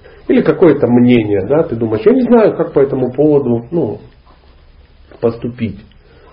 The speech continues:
Я, брат, звоню своему авторитету, говорю, вот скажите, что вы, вы по этому поводу думаете? Он говорит, по этому поводу, э, я думаю так. И ты уже не мучайся.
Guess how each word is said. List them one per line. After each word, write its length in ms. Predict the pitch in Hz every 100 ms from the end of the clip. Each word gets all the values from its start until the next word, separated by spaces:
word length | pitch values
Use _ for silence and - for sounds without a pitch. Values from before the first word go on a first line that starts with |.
| _ _
Я, 200 | 247 285
брат, 400 | - 254 202 127
звоню 320 | 123 151 185
своему 380 | - 113 127 139
авторитету, 600 | - 113 110 - 123 110
говорю, 200 | 110 127
вот 140 | 220
скажите, 380 | - 190 151 120
что 180 | - 254
вы, 220 | 202 131 - -
вы 140 | - -
по 80 | 143
этому 280 | 147 123 117
поводу 300 | 147 135 113
думаете? 420 | 107 98 98 131
Он 120 | 135
говорит, 260 | 117 107 - - - _ _
по 60 | -
этому 320 | 135 110 107
поводу, 600 | - 185 214 202 202 - - - -
э, 240 | - - - - - - _ _ _ _
я 260 | 120 156 170
думаю 360 | 143 127 117 113
так. 260 | 101 -
И 60 | 339
ты 100 | 339
уже 140 | 220
не 140 | 208 180
мучайся. 600 | 147 123 104 101 107